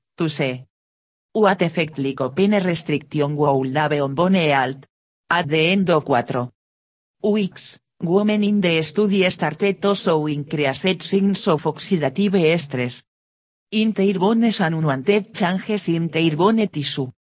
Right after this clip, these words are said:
The study investigators concluded that removal of lycopene containing foods including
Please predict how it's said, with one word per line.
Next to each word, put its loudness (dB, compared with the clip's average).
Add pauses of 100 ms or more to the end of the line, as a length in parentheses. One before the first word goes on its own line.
(200)
The 2
study -6 (720)
investigators -2
concluded -2
that -2
removal 0
of 2
lycopene -2
containing -2
foods -2
including -4